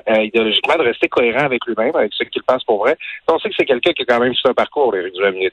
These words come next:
il a été au P Q, il a été à l'Alliance canadienne avec Stockwell D, il a été à l'A D Q avec Mario Dumont. Euh, tu sais, on, on l'a vu être capable de certaines petites contorsions idéologiques. J'ai hâte de voir comment il va tenir sa barre, puis qu'il va s'assurer d'être cohérent, puis de tenir un discours qui est conforme à ses valeurs,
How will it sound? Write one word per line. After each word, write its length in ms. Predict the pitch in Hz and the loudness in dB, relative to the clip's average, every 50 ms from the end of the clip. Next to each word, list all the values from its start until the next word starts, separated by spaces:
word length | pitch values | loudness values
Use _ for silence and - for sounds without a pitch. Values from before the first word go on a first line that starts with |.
| _ - | _ 0
il 60 | 95 | 0
a 20 | |
été 120 | 92 - - | 0 2 0
au 80 | 104 | -2
P 220 | - - 135 135 131 | 0 0 0 0 2
Q, 280 | - - 175 170 165 | 2 2 2 4 4
il 80 | 151 - | 4 2
a 40 | - | 0
été 140 | - - | 0 0
à 60 | 104 104 | 0 0
l'Alliance 440 | 107 110 117 123 123 127 127 - - | 2 0 2 2 2 2 0 0 0
canadienne 340 | 127 110 107 101 110 117 110 | 0 0 0 0 -2 -2 -2
avec 120 | 98 - | -4 -4
Stockwell 380 | - - - - - 120 117 120 | -2 -2 -2 0 0 -2 -2 0
D, 60 | 139 143 135 | 0 0 2
il 60 | 110 | 2
a 20 | |
été 140 | 95 - - 101 | 0 2 2 2
à 60 | 95 | 2
l'A 140 | 98 101 101 | 2 2 0
D 160 | - 104 101 - | 0 -4 -4 -2
Q 40 | - | 0
avec 140 | 113 110 110 | 0 0 0
Mario 280 | 110 95 98 98 101 98 | 0 0 0 -2 -4 -6
Dumont. 340 | - - 101 107 120 139 151 - - - - - - - | -4 -2 0 2 2 0 -2 -4 -8 -12 -12 -8 -4 0
Euh, 240 | 90 98 98 98 101 - | 0 2 2 2 0 0
tu 100 | - 143 | 2 2
sais, 80 | 135 127 | 2 2
on, 300 | 110 107 101 101 104 113 | 2 0 0 -2 -2 -2
on 20 | |
l'a 160 | 113 117 117 | 0 0 0
vu 120 | 117 123 151 | 2 2 0
être 120 | 156 - | 0 2
capable 320 | - - - - 131 131 | 0 -2 0 0 -2 0
de 80 | - - | -2 -2
certaines 300 | - - 110 - 139 123 - - | -2 -2 -2 -2 -2 -4 -2 -4
petites 220 | 127 - - - | -6 -6 -6 -2
contorsions 520 | - 123 117 110 - 104 - - 131 123 123 | 0 0 0 0 -2 -2 -2 0 2 2 2
idéologiques. 600 | 120 110 107 104 98 95 92 95 98 139 156 - - - - - - - - | 2 2 2 2 2 2 0 0 2 0 0 -2 -4 -10 -8 -8 -10 -6 -2
J'ai 120 | - 92 98 | 0 2 2
hâte 220 | 107 139 175 170 | 2 2 2 2
de 60 | 151 | 0
voir 240 | 131 120 135 147 147 - | 2 2 2 2 2 0
comment 200 | 127 113 117 123 127 - | -2 0 0 -2 -2 -2
il 60 | 120 107 | -2 -2
va 80 | 104 | -2
tenir 160 | 107 113 117 117 - | 0 0 0 0 0
sa 100 | 110 104 | 0 0
barre, 240 | 101 117 127 135 135 - | 2 2 2 2 0 -2
puis 100 | - - | -4 -8
qu'il 80 | 101 | -4
va 100 | 95 92 - - | -4 -4 -2 -2
s'assurer 400 | 107 98 - - 95 101 127 139 | -2 -2 -2 -2 0 2 2 2
d'être 200 | 131 110 98 - | 2 0 0 0
cohérent, 420 | - 107 98 95 92 95 107 117 127 - | 0 2 2 2 2 2 2 2 0 -2
puis 80 | - - - | -4 -6 -2
de 80 | - 95 | -2 0
tenir 220 | 92 107 117 117 | 2 2 2 2
un 80 | 113 104 | 2 0
discours 340 | - - - - 139 143 - | -2 -6 -4 -2 -2 0 0
qui 80 | - | 0
est 60 | - 95 | -2 0
conforme 460 | - 113 110 98 - 151 135 131 117 | 2 2 2 2 0 0 0 2 0
à 60 | 92 - | 0 0
ses 80 | - 107 | 0 0
valeurs, 380 | 101 95 92 101 123 156 170 | 2 2 2 2 2 0 0